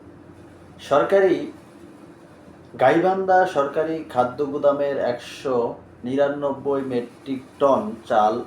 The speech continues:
ও গম গেল কোথায়?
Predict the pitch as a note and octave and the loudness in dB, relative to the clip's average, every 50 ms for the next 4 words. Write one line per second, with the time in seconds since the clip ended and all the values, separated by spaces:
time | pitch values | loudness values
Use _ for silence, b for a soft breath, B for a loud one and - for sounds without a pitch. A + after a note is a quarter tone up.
0 | - - A#2+ A#2+ A#2 A2+ - A#2+ A#2 A2+ A2 G#2+ G#2 - - - - - - - | -10 -12 -10 -10 -10 -8 -4 -2 -2 -2 -2 -2 -6 -10 -14 -18 -20 -20 -20 -20
1 | - - - - - A#2 A2 A#2 A#2 A2 G#2+ G2+ G2 - - - - - - - | -20 -20 -20 -20 -18 -14 -8 -6 -6 -6 -6 -8 -10 -12 -14 -18 -18 -16 -12 -10
2 | - - - - - | -10 -8 -10 -10 -14